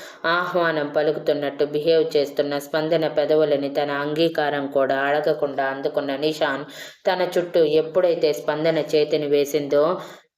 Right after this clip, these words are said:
ముద్దులో గాఢతని పెంచటంతో పాటు తనని అలాగే ఎత్తుకొని తీసుకువెళ్ళి బెడ్ మీద పడుకోబెట్టి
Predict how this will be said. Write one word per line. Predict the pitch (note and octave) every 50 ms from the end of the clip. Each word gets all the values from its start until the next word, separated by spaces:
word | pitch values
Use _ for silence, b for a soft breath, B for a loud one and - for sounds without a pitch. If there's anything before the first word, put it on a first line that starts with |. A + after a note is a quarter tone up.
| _ _ _ -
ముద్దులో | F#3 G3 G3+ G3+ - G3+ G3 F3 D#3+
గాఢతని | D3 - D#3 C#3+ D3 D#3 E3+ D#3+ E3 D#3 D3+ C#3+
పెంచటంతో | C#3+ - D#3 D3+ D3+ - D#3 E3+ D#3+ D#3 C#3+ - D3+ C#3+
పాటు | - D3 C#3 C3+ C3+ D3
తనని | C#3+ - D3+ D3+ D3+ D3+ D3+ D3+
అలాగే | C#3+ D3 D3+ D#3+ E3 E3 E3 D#3+ D3
ఎత్తుకొని | C#3+ D3 D3 D3 - F#3 F3 F3 D#3+ D#3 D3
తీసుకువెళ్ళి | - D#3 D#3 D#3 D#3 - - D#3 D3 C#3+ C#3+ D3
బెడ్ | D3 D3+ D3 D3 D#3 E3
మీద | E3 D3+ D#3
పడుకోబెట్టి | - - C#3+ C#3+ D3 C#3+ E3 D#3 D3 D3 C#3 - - C#3+ D3